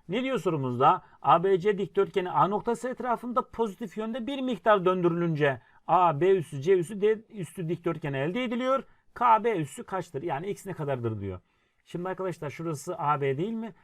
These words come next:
Pekala ben bu A B'yi hiç döndürdüğümde dikdörtgeni buraya geldi mi? Evet. E, uzunluk değişecek miydi? Hayır. Bakın burası on altı ise buranın da on altı olması için kaldı x'imize üç.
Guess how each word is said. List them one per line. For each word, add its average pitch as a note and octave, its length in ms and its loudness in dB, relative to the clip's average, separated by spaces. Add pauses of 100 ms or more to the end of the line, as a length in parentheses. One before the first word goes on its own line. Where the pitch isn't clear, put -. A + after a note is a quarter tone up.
(120)
Pekala E3 400 -4
ben E3+ 180 -4
bu E3+ 80 -2
A E3 220 0
B'yi E3 220 -2
hiç - 200 -14
döndürdüğümde D3 560 -2
dikdörtgeni D#3 540 -4
buraya D3 220 2
geldi C#3+ 340 -2
mi? A#3 220 -6 (280)
Evet. C#3+ 360 0 (180)
E, A#2+ 80 -4
uzunluk C3 440 -2
değişecek G#3+ 440 -2
miydi? F#3+ 240 -2
Hayır. F3 460 6 (220)
Bakın D#3+ 240 -2
burası C#3+ 260 -2
on C#3+ 60 -4
altı E3+ 260 2
ise E3+ 200 0 (480)
buranın G#2+ 340 -4
da G3+ 40 2
on G3+ 100 4
altı G3+ 260 0
olması F#3+ 320 -4
için F#3+ 340 -6 (220)
kaldı D3+ 380 -2
x'imize D3 520 -4
üç. - 320 -6